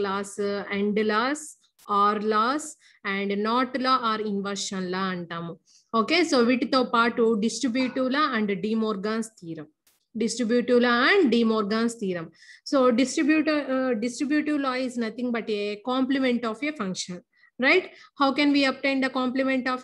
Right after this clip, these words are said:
a function? By changing the and sign to or sign,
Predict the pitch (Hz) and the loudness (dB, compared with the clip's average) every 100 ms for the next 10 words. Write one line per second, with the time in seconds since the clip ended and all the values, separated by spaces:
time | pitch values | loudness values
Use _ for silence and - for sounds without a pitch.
0 | 269 262 247 240 254 240 247 247 254 254 | -4 -2 -4 -4 -4 -2 -2 -4 -6 -10
1 | _ _ - 226 208 220 214 220 233 277 | _ _ -6 -4 -2 -2 -2 -2 -2 0
2 | 359 269 220 208 220 233 220 220 240 202 | 0 0 -2 -2 -4 -4 -4 -4 -4 -4
3 | 185 180 185 226 214 220 | -6 -8 -8 -2 0 0